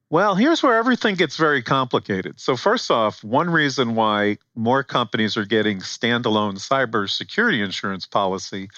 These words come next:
is the insurance carriers are starting to change all their other policies to remove any coverage of cyber incidents.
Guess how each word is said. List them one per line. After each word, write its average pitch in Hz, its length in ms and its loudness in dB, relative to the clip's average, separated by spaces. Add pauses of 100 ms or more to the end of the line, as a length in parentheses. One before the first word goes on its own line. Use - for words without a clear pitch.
(360)
is 120 200 -2
the 139 120 2
insurance 175 540 0 (340)
carriers 151 640 0
are 110 60 -6
starting 131 400 0
to 107 80 -2
change 135 460 0
all 127 140 4
their 120 280 2
other 180 220 2
policies 104 720 -2
to - 120 -6
remove 117 720 0 (340)
any 113 220 2
coverage 98 480 -4
of 92 80 -12
cyber 92 440 -2
incidents. - 540 -14